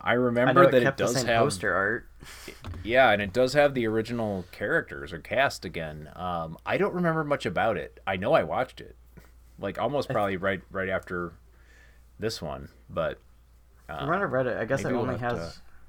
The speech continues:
Speaker 2: Vincent Price. Sorry, not Vincent Price. Uh, Peter Vincent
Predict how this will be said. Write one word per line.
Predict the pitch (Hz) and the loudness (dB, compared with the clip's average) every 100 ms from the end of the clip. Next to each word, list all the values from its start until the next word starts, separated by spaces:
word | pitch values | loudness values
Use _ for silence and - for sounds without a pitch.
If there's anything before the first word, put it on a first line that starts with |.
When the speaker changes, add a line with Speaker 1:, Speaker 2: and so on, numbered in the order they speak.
| - - | -20 -8
Speaker 2:
Vincent | 120 131 - 120 113 | -4 -4 -4 -10 -10
Price. | - 117 117 113 - - - - | -10 -6 -4 -6 -12 -20 -20 -14
Sorry, | - 123 107 | -2 -2 -2
not | 98 | -6
Vincent | 107 104 98 | -8 -12 -12
Price. | 98 98 - | -12 -10 0
Uh, | 135 131 131 123 110 | 2 6 8 8 4
Peter | - 135 127 117 | -2 0 2 0
Vincent | 117 113 - 104 | -2 -4 -6 -8